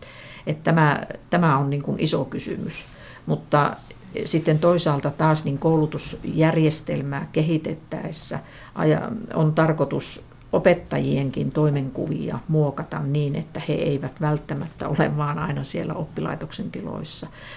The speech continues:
vaan heidänkin niin kuin työnsä, ohjauksensa, luotsaamisensa voi siirtyä sinne työpaikoille,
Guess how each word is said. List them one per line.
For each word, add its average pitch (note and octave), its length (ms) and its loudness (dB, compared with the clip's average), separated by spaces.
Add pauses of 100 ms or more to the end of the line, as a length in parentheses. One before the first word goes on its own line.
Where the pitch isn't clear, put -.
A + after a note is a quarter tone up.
(100)
vaan D#3+ 340 2
heidänkin D3+ 800 4
niin - 180 -2
kuin D3+ 180 -2
työnsä, D3 480 0
ohjauksensa, C#3+ 800 -4
luotsaamisensa D#3 920 -4 (320)
voi D3 140 2
siirtyä C#3 500 0
sinne C#3+ 360 -2
työpaikoille, D3+ 760 -2